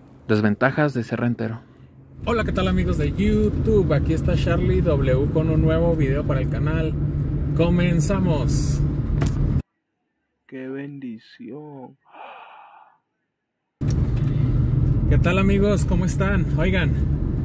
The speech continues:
Speaker 1: pues estoy contento porque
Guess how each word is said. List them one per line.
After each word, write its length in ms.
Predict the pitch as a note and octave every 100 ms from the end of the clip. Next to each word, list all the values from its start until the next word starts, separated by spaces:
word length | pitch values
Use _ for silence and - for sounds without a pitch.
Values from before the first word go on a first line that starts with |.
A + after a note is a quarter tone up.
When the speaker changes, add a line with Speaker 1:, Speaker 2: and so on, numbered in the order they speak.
| - - - - -
Speaker 1:
pues 480 | D3 D3 - - - - -
estoy 240 | D3+ F3+
contento 600 | E3+ A3+ G3+ G3 A3 A3
porque 840 | G#3 F#3+ D3+ D#3+ D#3+ D3 D3 C#3